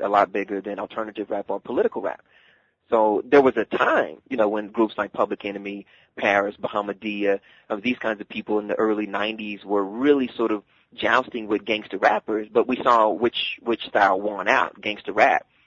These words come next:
was the one that people were more willing to consume, uh, gangster rap music over a lot of the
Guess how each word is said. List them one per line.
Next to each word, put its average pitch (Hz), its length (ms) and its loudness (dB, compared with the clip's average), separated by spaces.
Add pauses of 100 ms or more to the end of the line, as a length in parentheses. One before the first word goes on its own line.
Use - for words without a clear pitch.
(140)
was 113 160 -2
the 104 80 -10
one 101 360 -6
that 101 180 -4
people 113 220 -6
were 104 120 0
more 104 240 -2
willing 104 220 -6
to 113 140 -10
consume, 113 640 -8 (420)
uh, 101 80 0
gangster 127 360 0
rap 113 220 4
music 101 360 -8
over 123 280 2
a 107 60 2
lot 104 160 -2
of 98 60 -10
the 98 200 -8